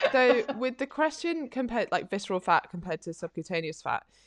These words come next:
what's quite interesting is you would want to lose visceral fat first, and a lot of the time that does happen because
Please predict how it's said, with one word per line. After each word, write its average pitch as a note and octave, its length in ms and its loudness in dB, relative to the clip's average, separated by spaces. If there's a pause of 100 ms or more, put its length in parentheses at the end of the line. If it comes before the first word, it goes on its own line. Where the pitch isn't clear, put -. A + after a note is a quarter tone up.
(300)
what's A3+ 240 4
quite C4+ 260 4
interesting A3+ 380 0
is E3 140 -4 (280)
you G3+ 140 2
would F#3 140 -2
want G3+ 240 8
to G3+ 100 -4
lose E3+ 220 2
visceral E3 320 0
fat D3+ 260 2
first, - 600 -2 (140)
and E3+ 140 8
a E3 60 6
lot F3+ 160 8
of F#3+ 100 2
the F#3 80 -4
time F3+ 240 0
that E3+ 220 -2
does E3+ 240 6
happen F#3 420 2
because F3 460 0